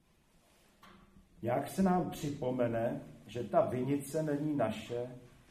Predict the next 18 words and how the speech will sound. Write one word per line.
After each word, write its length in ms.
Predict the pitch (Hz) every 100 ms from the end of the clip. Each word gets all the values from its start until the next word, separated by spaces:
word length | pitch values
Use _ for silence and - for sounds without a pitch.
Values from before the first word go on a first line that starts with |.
| - - - - - - -
ale 260 | 107 110
boží. 600 | 107 101 101 95 80 82 - - _ _ _ _ _ _ _ - - _ _ _ _
Že 220 | - 131 127
život 360 | 143 151 160
jsme 200 | - 165
dostali 680 | 139 135 - - 143 104 87 - - - _ _ _ _ _ _ _ _ - - - _
a 100 | -
že 160 | 101 110
je 140 | 117
třeba 680 | 208 - 120 104 120 123 127 - - - _ _
i 120 | -
něco 400 | 98 101 101 -
dávat. 480 | 101 92 95 90 78 - - _ _ _ _ _ _ _ _ _ _ _ _ _ - _ _ _ - -
Že 160 | - 143
nelze 380 | 151 160 160 170
pořád 540 | - 151 147 143 147
jenom 340 | 151 147 143 127
brát 580 | 123 131 127 135 -